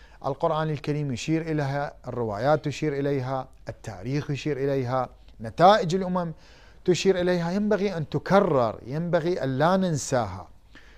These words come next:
كما أننا نصلي في كل يوم ونقول: "اهدنا الصراط المستقيم". طيب، لماذا هذا التكرار؟ لماذا نكرر الصلاة؟ لماذا نكرر سورة الفاتحة؟ كذلك بعض المواضيع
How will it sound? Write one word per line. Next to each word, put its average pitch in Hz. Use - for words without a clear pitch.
كما 233
أننا 202
نصلي 180
في 147
كل 165
يوم 160
ونقول: 151
"اهدنا 147
الصراط 135
المستقيم". 104
طيب، 156
لماذا 185
هذا 143
التكرار؟ -
لماذا 185
نكرر 180
الصلاة؟ 107
لماذا 151
نكرر 151
سورة 120
الفاتحة؟ 117
كذلك 214
بعض 180
المواضيع 131